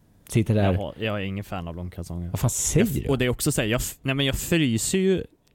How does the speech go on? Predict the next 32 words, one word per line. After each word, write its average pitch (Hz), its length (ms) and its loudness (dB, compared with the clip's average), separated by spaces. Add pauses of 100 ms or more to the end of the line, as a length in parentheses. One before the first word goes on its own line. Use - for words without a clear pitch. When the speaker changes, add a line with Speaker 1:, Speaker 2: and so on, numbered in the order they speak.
(260)
Speaker 2:
jag 131 160 -4
fryser 117 380 0
ju 95 180 0
på 107 120 -2
sommaren. 95 440 -4 (360)
Speaker 1:
Okej. 104 300 0 (480)
Speaker 2:
Eh, 78 280 -6
eh, - 60 -8 (760)
Speaker 1:
Och 117 80 6
är 110 40 6
varm 110 200 6
på 104 80 4
Speaker 2:
Viktor, 104 200 4
Speaker 1:
vintern. 90 200 0 (760)
Speaker 2:
jag 107 120 -2
vågar 113 300 2
aldrig 104 160 -2
säga 101 240 0
att 95 120 -4
jag 95 80 -2
inte 92 180 -4
fryser, 85 340 -4
för 87 260 -8
Vi-, 73 120 -8 (120)
Viktor - 300 -6
synar 95 340 -2
ju 95 60 -2
det 87 120 -2
varje 87 240 -4
gång. 110 240 -2
Speaker 1:
Ja. 80 180 2 (500)
Speaker 2:
Eh, 78 400 -8